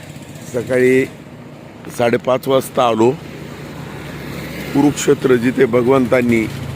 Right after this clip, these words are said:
भगवान श्रीकृष्णांनी अर्जुनाला गीतेचा उपदेश केला होता, त्या भूमीवर आम्ही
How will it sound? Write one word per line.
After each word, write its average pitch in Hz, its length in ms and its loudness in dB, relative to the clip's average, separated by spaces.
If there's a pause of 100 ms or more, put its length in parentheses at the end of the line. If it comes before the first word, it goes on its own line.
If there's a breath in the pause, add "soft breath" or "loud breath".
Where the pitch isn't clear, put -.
(280)
भगवान 120 340 2
श्रीकृष्णांनी 123 960 0 (1900)
अर्जुनाला 117 540 0
गीतेचा 110 540 -4
उपदेश 107 440 -4
केला 107 240 -4
होता, 101 320 -8 (1600)
त्या 127 120 2
भूमीवर 123 540 4
आम्ही 120 420 2